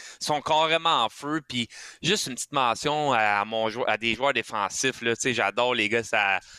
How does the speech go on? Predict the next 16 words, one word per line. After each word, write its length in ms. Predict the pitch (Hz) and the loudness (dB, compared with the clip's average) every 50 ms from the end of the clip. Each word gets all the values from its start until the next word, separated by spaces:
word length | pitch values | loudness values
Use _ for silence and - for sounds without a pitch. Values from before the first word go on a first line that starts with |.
| - - - _ _ | -20 -20 -20 _ _
D 300 | 131 131 196 214 220 208 170 | -2 0 2 4 4 2 2
J 240 | - - 190 196 202 | 2 4 4 4 4
Reader, 600 | 185 147 139 139 131 127 123 120 131 139 151 151 | 2 2 0 2 4 4 4 4 4 4 4 2
je 80 | - - | 0 -2
sais 60 | 160 | -2
pas 120 | - 190 | -2 -2
si 100 | 175 - | -2 0
vous 80 | 139 131 | 0 0
avez 60 | 131 | 0
écouté 180 | 127 - - 139 | 0 0 -2 -2
le 60 | 123 | 0
match, 280 | 117 127 135 143 131 - - | 2 2 2 2 0 -4 -4
D 180 | 143 185 196 165 | -2 -2 0 2
J 160 | 151 170 185 | 4 2 2
Reader, 540 | 180 165 147 135 123 123 120 135 147 151 147 131 | 2 2 2 2 4 4 4 4 4 4 4 4
là, 160 | 127 127 123 | 4 2 2